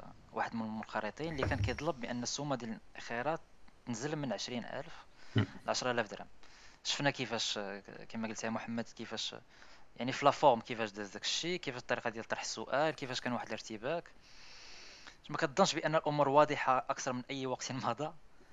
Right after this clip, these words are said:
Speaker 1: أن راه ما كايناش
Speaker 2: تمام.
Speaker 1: واحد لا فولونتي بوليتيك غدا ولا بعد غدا أن المنظومة ديال الانخراط غادي ت-، غادي يتم الإصلاح ديالها؟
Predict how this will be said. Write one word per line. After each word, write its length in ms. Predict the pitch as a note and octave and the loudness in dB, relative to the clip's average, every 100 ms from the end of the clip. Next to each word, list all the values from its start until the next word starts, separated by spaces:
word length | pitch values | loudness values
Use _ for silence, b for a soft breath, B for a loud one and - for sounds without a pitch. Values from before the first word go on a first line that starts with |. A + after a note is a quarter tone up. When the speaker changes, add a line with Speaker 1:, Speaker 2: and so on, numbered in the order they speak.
| B C#3 | B -2
Speaker 1:
أن 240 | C3 C3 D#3 C#3 C3+ - - - | 0 2 2 0 -4 -16 -16 -4
راه 80 | B2 | -2
ما 120 | B2 | -2
كايناش 260 | - A#2+ B2 | -6 6 10
Speaker 2:
تمام. 260 | B2 A#2 | 10 8
Speaker 1:
واحد 200 | F2+ - | 2 0
لا 100 | A#2 | -2
فولونتي 400 | A2+ A#2 A#2 A#2 - | -2 -4 -4 -8 -10
بوليتيك 540 | A2+ G#2+ - C3 - - - - - - - - - | -10 -8 -10 -10 -12 -14 -16 -18 -20 -18 -18 -16 -16
غدا 400 | - - B2 B2 - | -16 -4 -4 -4 -8
ولا 140 | A2 | -4
بعد 200 | A2+ A2 | 0 0
غدا 340 | G2+ - - A#2 - - B B B B B - | -2 -6 -4 -4 -6 -18 B B B B B -2
أن 220 | A#2+ A2+ A#2 C#3 - | 0 0 0 -2 -6
المنظومة 440 | B2 A#2 A#2 A#2+ | -2 0 0 -2
ديال 120 | A#2 A2 | -2 -6
الانخراط 540 | A2 A2 A2+ B2+ G#2+ | -10 -4 -2 -2 -4
غادي 300 | G#2 G#2 A#2+ | -6 -6 -10
ت-، 260 | - - - - - - | -6 -4 -4 -6 -14 -12
غادي 180 | G#2+ | -10
يتم 200 | A2+ - | -8 -8
الإصلاح 400 | G#2 - - F#2+ - | -8 -8 -8 -10 -10
ديالها؟ 260 | - - | -12 -12